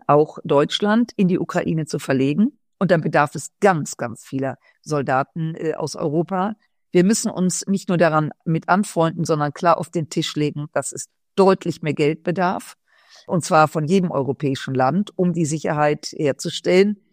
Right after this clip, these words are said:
Also da wird noch eine Menge Diskussion sein, aber ich glaube, ich hoffe, dass jeder den Gong gehört hat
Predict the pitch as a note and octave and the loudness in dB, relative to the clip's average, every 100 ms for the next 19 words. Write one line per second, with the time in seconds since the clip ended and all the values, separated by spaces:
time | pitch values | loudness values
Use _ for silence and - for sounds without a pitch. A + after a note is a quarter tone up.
0 | _ _ - E3+ E3 D3 C3+ D#3+ D#3 G3 | _ _ 2 2 4 0 2 0 2 0
1 | G#3 F#3+ E3+ - - D#3+ D#3+ G3+ B3 G3 | -2 -4 -6 -6 -8 -6 -4 -4 -4 -4
2 | - F#3+ D3+ - E3 D3+ D3 D3 F#3 A3 | -6 -6 -4 -2 -2 0 2 2 2 0
3 | - D#3+ D#3+ - - D3+ C#3 E3+ F#3+ F#3 | 0 2 0 -2 -8 -2 0 2 0 0
4 | F3+ E3+ _ _ - D3 - E3+ F#3+ F#3 | -2 -6 _ _ -12 -8 -2 -2 2 2
5 | F3+ _ _ _ E3+ D#3+ - F#3+ F#3 E3+ | 0 _ _ _ -8 -6 -2 0 2 0
6 | D#3 E3+ F3 D#3+ D3+ F3 F3 G3+ F#3+ | 2 0 2 0 0 0 0 -2 -2